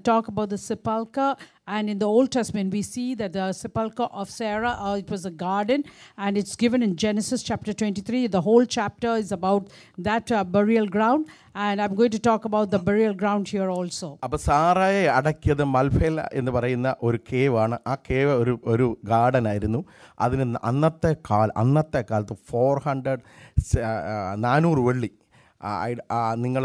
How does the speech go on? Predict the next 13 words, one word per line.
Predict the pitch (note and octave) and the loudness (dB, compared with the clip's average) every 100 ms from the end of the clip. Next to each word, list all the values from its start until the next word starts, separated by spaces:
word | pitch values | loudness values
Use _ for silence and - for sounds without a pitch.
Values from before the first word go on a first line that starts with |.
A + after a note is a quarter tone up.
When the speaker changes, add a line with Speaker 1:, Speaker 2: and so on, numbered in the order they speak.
| A#2+ A#2 | 2 2
Speaker 2:
പോയി, | B2+ F3 - - _ _ - | 0 -2 -8 -20 _ _ -6
ആ, | A#2 A#2 | -4 4
Google | C3+ E3 E3 B2 | 8 8 6 4
ചെയ്യണം. | A2+ A2+ B2 B2+ A#2+ A#2 | 0 -2 -2 -6 -8 -4
ബി | C3 D3+ D3+ | 0 0 0
സി | - D3+ B2 - | 0 -2 -4 -6
ഫോർ | A#2+ C3 C#3 | 0 0 0
ഹൺഡ്രഡ്, | C3+ - C#3 - A#2 | -2 -4 -6 -4 -4
ഫോർ | B2+ B2+ C3 | -2 0 0
ഹൺഡ്രഡ്, | C3 - - | -4 -8 -6
ഫോർ | B2+ C3 C#3 | -4 -2 -2
തൗസൻഡിൽ | C3 C3 C3+ B2 B2+ B2+ - - - - A#2+ A#2+ | 0 -2 -4 -6 -8 -12 -18 -20 -20 -8 -4 -2
നാനൂറ് | A2+ B2 C#3+ D3 D3+ D3+ | 0 2 2 2 2 2